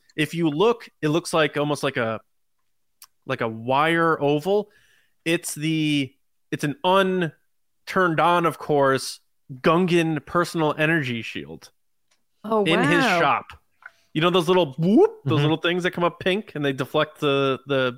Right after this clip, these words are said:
Speaker 2: Yeah.
Speaker 1: blaster fire with? He has one of those. Where the hell did he get that from? <laughs>
Speaker 3: So, yeah, like, I, I saw all day on various forms of social media that people were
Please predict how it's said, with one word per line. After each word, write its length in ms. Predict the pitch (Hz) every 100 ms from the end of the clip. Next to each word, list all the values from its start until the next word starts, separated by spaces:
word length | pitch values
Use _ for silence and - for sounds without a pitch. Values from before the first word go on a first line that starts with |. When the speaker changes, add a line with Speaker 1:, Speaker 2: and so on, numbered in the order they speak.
| _ -
Speaker 2:
Yeah. 200 | 185 175
Speaker 1:
blaster 180 | 160
fire 180 | 170 190
with? 120 | 208 208 _ -
He 100 | 277
has 220 | 320 277
one 160 | 320 294
of 80 |
those. 580 | 285 381 185 - - - _ _ _ _ _ _ _
Where 140 | - -
the 60 |
hell 80 | 339
did 60 | 339
he 40 |
get 120 | 320 339
that 180 | 370
from? 320 | - 180 160 156
<laughs> 40 | _ _ _ _ _ _ -
Speaker 3:
So, 480 | 147 - 214 196 190 - -
yeah, 220 | 180 190
like, 340 | 175 156 - -
I, 380 | 170 208 220 185 - 156
I 160 | 247
saw 440 | 262 254 226 208 196
all 340 | 170 160 170
day 720 | 151 156 147 147 135 127 113 _ _ _ _ _ _ _ 135
on 640 | 131 127 123 120 120 117 - -
various 440 | 131 151 160 131
forms 300 | - 120 113
of 80 | 113
social 320 | - 123 -
media 320 | 120 120 117
that 160 | 113 117
people 380 | - 127 127 120
were 300 | 120 117